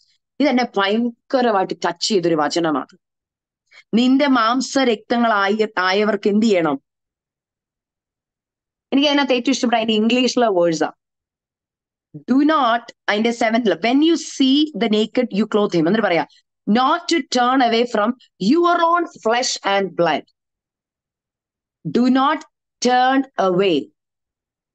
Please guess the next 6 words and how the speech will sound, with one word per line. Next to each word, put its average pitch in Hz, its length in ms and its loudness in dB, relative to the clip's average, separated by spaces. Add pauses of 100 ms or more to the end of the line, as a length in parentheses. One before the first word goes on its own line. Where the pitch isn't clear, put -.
(1300)
അതായത് 254 240 0
സ്വന്തം 302 720 0
കൂടപ്പറപ്പുകൾ, 254 1120 0 (640)
സ്വന്തം 311 800 0
രക്തത്തി-, 254 880 -4
രക്തമായവരുടെ 208 1080 -2